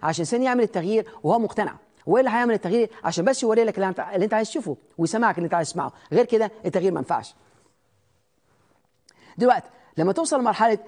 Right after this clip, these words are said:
الثقه في نفسك وتقول وصلت للتقدير الذاتي، التقدير الذاتي هسألك سؤال،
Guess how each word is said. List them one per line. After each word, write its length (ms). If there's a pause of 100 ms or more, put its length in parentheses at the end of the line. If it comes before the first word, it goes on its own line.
(140)
الثقه 260
في 80
نفسك 280
وتقول 360
وصلت 340
للتقدير 380
الذاتي، 400 (560)
التقدير 300
الذاتي 340
هسألك 260
سؤال، 240